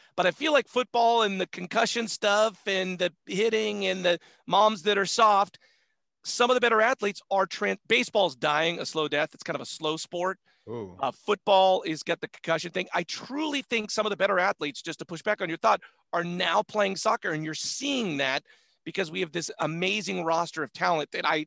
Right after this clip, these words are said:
Speaker 1: I'm telling you, it's no longer the sport of the future.
Speaker 2: I would love that to be true, but I would like to submit that concussions
Speaker 1: <laughs>
Speaker 2: are pretty rampant in soccer, but they're underreported.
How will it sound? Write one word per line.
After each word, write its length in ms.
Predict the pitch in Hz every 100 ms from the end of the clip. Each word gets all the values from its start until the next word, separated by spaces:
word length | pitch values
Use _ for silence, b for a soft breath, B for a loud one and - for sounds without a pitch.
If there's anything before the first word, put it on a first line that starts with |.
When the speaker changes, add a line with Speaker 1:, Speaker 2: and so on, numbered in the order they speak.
| -
Speaker 1:
I'm 160 | 143 147
telling 320 | - 240 254
you, 80 | 156 - _ _ _ _ 143
it's 180 | -
no 140 | 180 214
longer 260 | 214 202
the 60 | 180
sport 240 | - 180 156
of 60 |
the 40 | -
future. 280 | 139 - _ _ -
Speaker 2:
I 100 | 156
would 140 | 180 143
love 180 | 151 156
that 160 | 165
to 60 | 147
be 120 | 147
true, 320 | 139 165 190
but 120 | 156 135
I 60 |
would 160 | 151 139
like 180 | 135 139
to 80 | 139
submit 680 | - 127 110 117 147 190 - 127
that 500 | 117 120 123 113 - _ _
concussions 720 | 165 131 151 151 - 160 147 -
Speaker 1:
<laughs> 40 |
Speaker 2:
are 400 | 127 131 131 123
pretty 480 | 113 - - 175 180
rampant 520 | 139 139 151 151 147 -
in 340 | 131 123 110
soccer, 460 | - 151 165 135 120
but 160 | 117
they're 160 | 123 120
underreported. 880 | 139 143 139 117 - 160 151 87